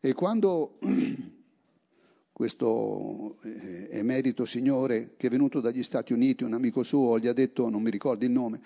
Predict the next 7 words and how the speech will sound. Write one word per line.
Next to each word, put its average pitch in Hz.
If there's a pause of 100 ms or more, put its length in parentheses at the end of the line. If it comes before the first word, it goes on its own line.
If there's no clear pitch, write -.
(240)
gli 147
ha -
detto, 165
"Guarda, 160
sono 156
venuto 160 (440)
perché, 147